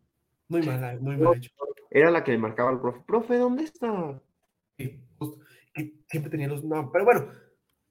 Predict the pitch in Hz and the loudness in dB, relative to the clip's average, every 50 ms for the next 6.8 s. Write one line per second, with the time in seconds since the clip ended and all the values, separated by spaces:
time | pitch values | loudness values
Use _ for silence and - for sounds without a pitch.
0 | _ _ _ _ - 240 247 214 175 190 214 208 202 170 147 185 196 190 - - | _ _ _ _ 2 4 6 6 6 4 2 0 0 0 0 0 0 0 0 0
1 | 165 147 131 - 139 131 131 143 139 131 - - - - - _ _ _ _ _ | -2 -2 -2 -4 -6 -6 -4 -4 -6 -6 -8 -12 -18 -20 -20 _ _ _ _ _
2 | _ _ _ _ - - - - - - _ _ _ - - - _ _ _ _ | _ _ _ _ -20 -20 -20 -20 -20 -20 _ _ _ -20 -20 -20 _ _ _ _
3 | _ _ _ - 139 131 135 135 135 - - - 120 113 120 117 113 117 113 - | _ _ _ -2 0 2 2 0 -2 -6 -12 -12 -10 -6 -6 -6 -6 -6 -10 -18
4 | _ _ _ _ _ - - - - - 185 233 247 - 190 160 135 127 - - | _ _ _ _ _ -20 -20 -2 2 4 4 4 4 2 0 0 0 0 0 0
5 | 123 131 131 131 - 170 165 - - - _ _ _ _ - 160 151 170 196 196 | -2 -2 -2 0 0 -2 -2 -2 -6 -14 _ _ _ _ -2 0 0 0 -2 -4
6 | - - 214 214 202 - 131 127 - - - - 214 208 208 - | -4 -4 -4 -4 -4 -4 -6 -10 -12 -12 4 6 6 6 6 4